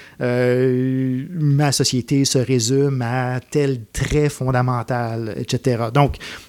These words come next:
il, il y a plein de manières de le faire, mais on est dans de la production de discours. De l'autre côté,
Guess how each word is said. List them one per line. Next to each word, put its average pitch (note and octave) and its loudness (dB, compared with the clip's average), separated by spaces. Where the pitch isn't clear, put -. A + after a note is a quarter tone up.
il, D#3 -2
il D3 -2
y C#3+ 4
a B2+ 0
plein F#3 0
de F3+ 0
manières C#3+ 2
de B2+ -2
le A#2+ 0
faire, G3 -4
mais D#3+ 0
on C#3+ 0
est F#3 2
dans C#3+ -2
de A#2+ -4
la B2 -2
production C3 2
de A#2 2
discours. G#2 -4
De D3 0
l'autre F3 0
côté, G3+ 0